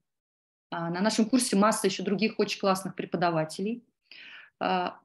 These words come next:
всем, кто послушал сегодняшнюю бесплатную лекцию, Бенд дарит скидку десять процентов на курс по промокоду Nonfiction. Это то слово, которое надо писать, чтобы получить скидку.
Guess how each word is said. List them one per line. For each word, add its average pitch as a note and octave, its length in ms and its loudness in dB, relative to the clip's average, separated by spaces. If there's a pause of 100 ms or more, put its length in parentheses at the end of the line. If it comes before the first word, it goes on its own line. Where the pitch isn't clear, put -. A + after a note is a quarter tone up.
всем, C#4 280 6
кто - 120 0
послушал B3+ 460 2
сегодняшнюю G3 720 2
бесплатную G#3 520 4
лекцию, G#3 460 0
Бенд F#3 460 2
дарит F3 440 0
скидку E3+ 640 -4 (220)
десять G3 320 0
процентов F#3 600 0
на F3 140 -2
курс F#4 380 2
по F#3 140 -2
промокоду F#3 680 2
Nonfiction. G3 720 0
Это F#3 220 -2
то F3 120 -8
слово, D4+ 360 2
которое G3+ 340 -4
надо E3+ 160 -4
писать, B3+ 240 -2
чтобы - 220 -12
получить A3+ 300 -6
скидку. - 440 -10